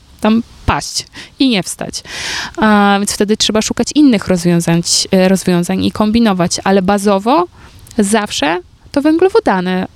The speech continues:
e, są takim źródłem energii. I uwierzcie mi, jeżeli będziecie sobie zabierać,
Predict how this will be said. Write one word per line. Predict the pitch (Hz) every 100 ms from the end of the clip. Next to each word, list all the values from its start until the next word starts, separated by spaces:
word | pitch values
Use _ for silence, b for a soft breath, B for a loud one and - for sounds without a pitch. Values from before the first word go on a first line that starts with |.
| - -
e, | 196 196 202 202 208
są | - 208
takim | 214 - 202
źródłem | 214 202 190 190
energii. | 190 180 175 190 - B B
I | 254
uwierzcie | 269 277 262 - 220
mi, | 220
jeżeli | 214 214 214 220 220 226
będziecie | 220 220 214 220 220 -
sobie | 202 - 190 190 185 180 B B B
zabierać, | 202 202 196 202 190 180 -